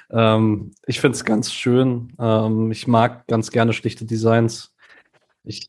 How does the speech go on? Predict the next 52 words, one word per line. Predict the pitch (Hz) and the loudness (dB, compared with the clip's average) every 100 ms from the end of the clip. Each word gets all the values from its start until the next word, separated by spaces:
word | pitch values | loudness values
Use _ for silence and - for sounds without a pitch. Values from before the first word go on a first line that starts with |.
| - | -6
mir | 127 127 | 2 4
gefällt | 127 139 151 | 4 4 4
aber | 127 | 2
tatsächlich | 123 139 120 | 2 0 0
das | 123 127 | -2 0
Auswärtstrikot | 147 147 - 143 127 | 2 2 -2 -4 0
sehr | 127 120 | 0 -2
gut, | 131 131 - | -2 -6 -6
aber | - 113 113 113 113 | -4 2 4 4 2
ich | 113 | 0
hab | - | -4
einmal | - 123 127 | 0 4 4
in | |
meinem | 120 113 | 4 2
Leben | 117 117 | 2 0
den | 113 | 0
Fehler | 131 117 | 0 2
gemacht, | 113 113 123 | 2 -2 -4
ein | |
schwarzes | - 120 120 | -4 -4 -4
Trikot | - 139 135 | -6 -2 -2
zu | 139 | -2
kaufen. | - 123 123 123 | 0 2 2 0
Das | 117 - - - | -2 -4 -10 -10
ist | - - | -12 -4
im | 117 | 0
Sommer | 113 120 120 | 4 4 4
einfach | 117 113 104 - | 2 0 -4 -2
im | 117 | -4
Stadion | 113 120 117 117 113 | -2 2 4 4 2
zum | - | -2
Kotzen. | 107 254 - - 160 - - _ _ _ - | -4 -4 -2 -6 -6 -8 -20 _ _ _ 2
Ähm, | 113 113 110 110 107 | 4 4 4 2 0
deswegen | 113 - 120 | -4 0 2
mal | 117 | 4
schauen, | 113 123 117 | 2 4 2
vielleicht | 117 123 - | 2 0 0
wird's | 127 - | -4 -4
das | - - | -10 -2
rote. | 202 143 131 | -2 2 0
Ich | 120 | 0
flirte | - 120 135 131 | 0 4 4 2
mit | 120 | -2
dem | 120 | -2
roten | 117 120 127 | -4 -4 -6
Trikot | 107 131 - 120 | -6 -6 0 4
mit | 117 113 - | 4 2 0
Kimberley | - 127 120 113 | -2 2 4 4
Ezekwem | 113 - 120 117 113 | 2 0 -2 0 0
auf | 107 | -2
dem | 117 | -2
Rücken. | 113 117 117 117 | -4 -2 -6 -6